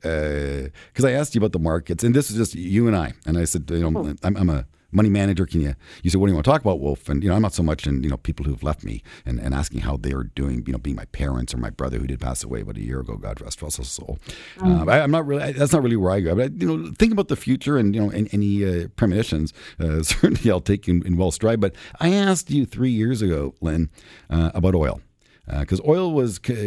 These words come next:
Speaker 1: c-, I guess it was coming off of a bull phase, uh, starting to look weaker. This is about three years ago, and maybe four years ago, Lynn. And I said, "Uh, can, can you give me any indication of what you think take, is gonna take place with oil?" And you said, "Well, that's not really what I do. However, since you asked the question, all I,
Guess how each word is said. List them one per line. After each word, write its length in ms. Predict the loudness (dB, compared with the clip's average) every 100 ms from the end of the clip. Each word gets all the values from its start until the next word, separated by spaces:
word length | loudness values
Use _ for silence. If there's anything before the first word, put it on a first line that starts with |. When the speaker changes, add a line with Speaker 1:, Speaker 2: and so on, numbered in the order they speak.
| -6 -10
Speaker 1:
c-, 100 | -20 _ _ -4
I 40 |
guess 160 | 0 2
it 20 |
was 100 | 0
coming 240 | 0 0 2
off 140 | 0
of 80 | 0
a 60 | 0
bull 280 | 2 0
phase, 460 | 2 0 2 0 -2
uh, 220 | 0 0
starting 240 | 0 -2 0
to 80 |
look 180 | 0 0
weaker. 680 | -2 -2 -2 -2 -4 -4 -6 -10
This 80 | -4
is 20 | 0
about 160 | 0
three 180 | 2 2
years 200 | 2 0
ago, 260 | -2 -2 -6 -16 -20 -18 -2
and 100 | 0
maybe 180 | 0 -2
four 320 | 0 2 2
years 180 | 2 0
ago, 120 | -4
Lynn. 400 | -2 -2 -2 -4 -2
And 340 | 0 2 0 -2
I 40 | -4
said, 300 | -2 -4 -4
"Uh, 40 | -8
can, 160 | -4 -2
can 140 | 0
you 60 | 0
give 100 | 0
me 100 | 0
any 160 | 2 4
indication 420 | 2 2 0 2
of 60 | -2
what 80 | -2
you 60 |
think 180 | -2 -2
take, 200 | -2 -4
is 160 | -6 0
gonna 140 | 0
take 200 | 0 -2
place 220 | -2 -4 -2
with 100 | 0
oil?" 340 | 0 0 -4 0
And 100 | 0
you 60 |
said, 140 | 2 -2
"Well, 80 | -2
that's 260 | -2 -2
not 220 | -2 -2 -8 -6
really 300 | -2 0 0
what 240 | 0 0
I 140 | 0 -2
do. 420 | -4 -2 -2 -2 -8
However, 720 | -10 -4 0 0 -2 -2 -2 -4 -18 -20 -20 -20 _
since 240 | -2 0 2
you 60 |
asked 200 | 0 -2
the 80 | -6
question, 440 | -2 -2 -2 -4
all 140 | -2
I, 100 | -2